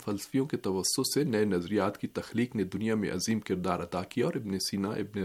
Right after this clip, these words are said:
رشد اور غزالی جیسے افراد کے افکار کے سبب یورپ کی سطح پر فلسفے کا ظہور ہوا۔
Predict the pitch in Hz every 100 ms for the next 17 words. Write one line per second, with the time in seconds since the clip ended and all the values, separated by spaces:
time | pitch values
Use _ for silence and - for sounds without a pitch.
0 | 95 120 - - 90 87 92 101 135 90
1 | - 87 - 92 113 - 87 - - 104
2 | 120 92 - 101 110 - - - - -
3 | - - 117 127 156 135 - 110 127 113
4 | 101 - 110 - 131 107 87 101 113 98
5 | 95 90